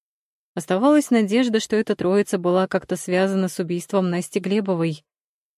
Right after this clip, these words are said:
Но как доказать? Ее, оказывается, больше события трехлетней давности интересовали. И все та же Мария Степанова,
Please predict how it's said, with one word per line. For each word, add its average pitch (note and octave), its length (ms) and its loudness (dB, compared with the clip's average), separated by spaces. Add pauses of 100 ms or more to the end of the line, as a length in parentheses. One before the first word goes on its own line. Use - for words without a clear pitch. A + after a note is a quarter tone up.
(120)
Но G3 120 2
как B3 220 0
доказать? F3+ 720 -4 (600)
Ее, F#3+ 340 2
оказывается, F#3+ 600 0
больше G3 340 -2
события F#3 560 -2
трехлетней F#3+ 580 -2
давности G#3 520 0
интересовали. E3 840 -2 (480)
И D4+ 140 2
все - 200 -2
та F#3+ 180 0
же A#3 120 2
Мария G3+ 360 4
Степанова, F3 720 -2